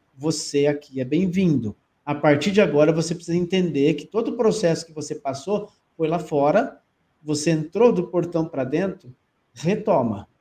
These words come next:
E é o processo doloroso, você já citou, o processo de retomada é doloroso, porque eu vou ter que encarar o Jairo com o Jairo, a realidade dos fatos. E o mais interessante, que eu encaro hoje, depois de múltiplos anos estando em recuperação,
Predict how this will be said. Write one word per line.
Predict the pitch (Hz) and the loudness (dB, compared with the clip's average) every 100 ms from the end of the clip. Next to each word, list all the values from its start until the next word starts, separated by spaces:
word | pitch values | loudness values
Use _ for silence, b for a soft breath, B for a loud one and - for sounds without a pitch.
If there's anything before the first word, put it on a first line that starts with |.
| _ _ _ - | _ _ _ -2
E | 208 | 2
é | 208 | 2
o | |
processo | 220 226 226 208 - | 4 2 4 2 0
doloroso, | 208 214 240 214 190 139 | 0 2 4 2 0 -2
você | 143 143 | -4 -4
já | 160 196 | -4 -4
citou, | 220 - 147 123 147 | -6 -8 -6 -6 -8
o | |
processo | - 160 156 208 202 | -6 -6 -4 -6 -6
de | 175 | -6
retomada | 151 165 165 139 143 151 135 120 110 _ _ _ | -4 -4 -4 -6 -4 -4 -6 -10 -14 _ _ _
é | 185 | -6
doloroso, | 185 214 220 202 180 135 | -2 0 0 -2 -2 -4
porque | 127 175 180 | -4 -4 -2
eu | 180 185 | -2 0
vou | 185 | -2
ter | 185 180 | -4 -6
que | 190 | -6
encarar | 185 190 180 175 185 190 | -8 -4 -2 0 -2 0
o | 170 | 0
Jairo | 139 156 175 185 190 | 0 0 0 -2 -4
com | 196 202 | -8 -4
o | 214 | -2
Jairo, | 165 131 117 117 120 | 0 0 0 -2 -4
a | 127 | -2
realidade | 131 135 135 135 147 170 185 185 | -2 -2 -2 -2 -2 0 -4 -6
dos | 214 233 - | -6 -8 -8
fatos. | 143 120 - _ _ _ _ _ _ | -6 -6 -10 _ _ _ _ _ _
E | 175 | 2
o | 208 | 4
mais | 226 269 | 4 4
interessante, | 247 214 175 156 151 196 196 - - _ _ _ | 4 2 0 -2 -2 -4 -4 -6 -14 _ _ _
que | 190 | -2
eu | |
encaro | 208 196 190 190 208 170 | -2 -2 -2 -2 0 2
hoje, | 165 196 147 131 | 2 2 0 0
depois | 143 143 180 170 | -2 0 0 0
de | 156 | 0
múltiplos | 180 262 247 - 185 143 | 0 0 -2 -6 -4 -2
anos | 156 151 131 | -2 0 -2
estando | 135 - 143 143 135 | -6 -8 -6 -4 -2
em | |
recuperação, | 117 143 - 123 113 - 190 180 | -4 -6 -12 -14 -12 -4 -2 -2